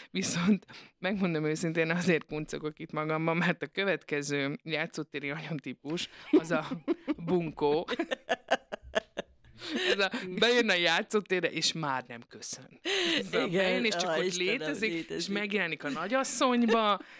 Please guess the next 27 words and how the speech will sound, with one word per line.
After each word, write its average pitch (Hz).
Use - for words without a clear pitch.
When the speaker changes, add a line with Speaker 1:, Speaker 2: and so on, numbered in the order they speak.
Speaker 1:
és 233
akkor 254
így, 240
és 208
akkor 196
körül 220
dongják 170
majd 160
a 147
kis, -
kis, -
ez 170
a, 156
nem 214
is 185
tudom, 165
milyen 160
anyukák 135
azok, 160
akik, 156
tudod, 165
megjelenik 143
a 147
nagyasszony, 143
Speaker 2:
A -
Speaker 1:
és -
akkor -